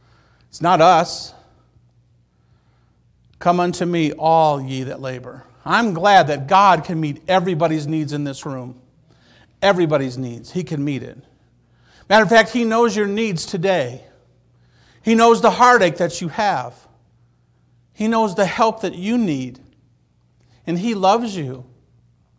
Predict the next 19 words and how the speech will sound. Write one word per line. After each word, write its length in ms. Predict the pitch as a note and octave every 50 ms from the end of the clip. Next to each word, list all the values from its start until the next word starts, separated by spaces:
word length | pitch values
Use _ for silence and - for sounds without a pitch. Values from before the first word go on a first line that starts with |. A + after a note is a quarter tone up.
| _ _ _ _ _ _ -
And 120 | D3+ F3+
He 120 | G#3+ A3+
cares 440 | G#3+ - - A#3 A#3 A#3+ B3 A#3+ -
about 400 | F3 C#3+ D3 C#3 C#3 C3 - -
you. 260 | C#3 B2+ B2 B2+ C3+ _ _ _ _ _ _ _ _ _ _ _ _ _ _ _ _ _ _ _ -
Not 140 | - F3 F#3
everybody 440 | G#3 A#3 A#3 A#3 F#3+ A3 A3 G#3+ G#3
in 60 | F#3+
the 100 | F#3+ F#3
room 420 | F#3 G3+ A#3 C4 B3+ A3+ F#3+ F3+
knows 180 | F3+ F3+ F3 E3
everybody 500 | G#3 G#3+ G#3 G#3 F#3 E3+ F#3+ F3 E3 D#3+
needs, 460 | F3 G#3+ B3+ C4+ A3+ - - D#3 -
needs, 420 | F3+ - G3 A#3 A#3+ F3 C3+ C#3+
but 760 | D#3+ E3 G#3 C4 D#4 C4+ F#3 G#3+ G#3 G#3+ - - - _ _ _ _ _ _ _ _ -
when 180 | - G3 F#3+ F#3
we 140 | F3+ E3+
do 260 | D#3 D#3 A3 C4+ D#4+ D#4
know, 600 | B3+ E3+ D3 C3+ C#3 C#3+ F3+ G#3 G#3 - - _